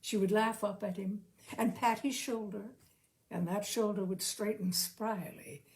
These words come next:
and he would waggle his head doggishly. Look out there, George, the others in the room would say. Your dad'll cut you out. First thing you know, you'll lose your girl, that's all. Nettie would smile.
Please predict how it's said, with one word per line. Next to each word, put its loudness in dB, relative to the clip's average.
and 2
he 4
would 2
waggle 2
his -4
head -4
doggishly. -4
Look 4
out 8
there, 10
George, 2
the 2
others 0
in 4
the 6
room 2
would -2
say. -4
Your 8
dad'll 6
cut -2
you 2
out. 8
First 4
thing 6
you 6
know, 8
you'll 6
lose 6
your 4
girl, 6
that's 6
all. 2
Nettie 0
would -6
smile. -2